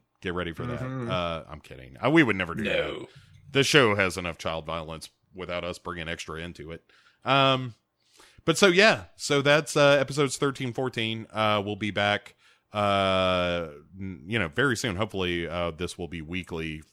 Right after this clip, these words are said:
Speaker 1: to wrap this up. And it, uh, it'll be fifteen and sixteen next
Speaker 2: Mm-hmm.
Speaker 1: time. Uh, in the meantime, Duncan, you looking forward to seeing anything in the coming week?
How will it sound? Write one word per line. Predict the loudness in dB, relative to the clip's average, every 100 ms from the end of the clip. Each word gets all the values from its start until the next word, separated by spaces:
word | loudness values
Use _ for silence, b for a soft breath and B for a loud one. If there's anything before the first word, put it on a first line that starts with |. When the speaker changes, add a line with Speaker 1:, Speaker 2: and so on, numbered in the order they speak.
| _ -8
Speaker 1:
to | -6
wrap | -4 -4 -4
this | -4 -4
up. | -2 -2 -4 b b _
And | 0 2 2 2 -2 -4 -6 -8 -10
it, | -4 -2 -2 -4
uh, | -2 0 2 0 0 -2
it'll | -6
be | -6 -6
fifteen | -6 -8 -6 -6
and | -6
sixteen | -8 -6 -6 -4
next | -6 -4
Speaker 2:
Mm-hmm. | -2
Speaker 1:
time. | 0 0 -2 -4 -10 _ _ _ _ _
Uh, | 2 4 4 4 2 0 -6
in | -6 -4
the |
meantime, | -2 -2 -2 -2 -2
Duncan, | -4 -4
you | -4
looking | -4 -6 -8
forward | -8 -8
to |
seeing | -6 -4 -4 -6 -12 -14
anything | -8 -6 -4 -6
in | -6
the |
coming | -6 -6 -6
week? | -8 -8